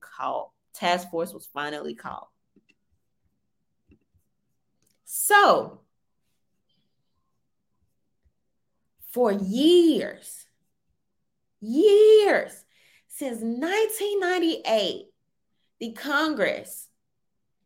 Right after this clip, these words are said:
has been funding this program that is known to not only target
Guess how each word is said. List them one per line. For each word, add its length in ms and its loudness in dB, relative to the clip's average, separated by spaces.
has 260 -2
been 420 -6
funding 640 -4
this 200 -6
program 840 0
that 320 2
is 240 -2
known 1300 0
to 180 -2
not 320 2
only 520 -2
target 960 -2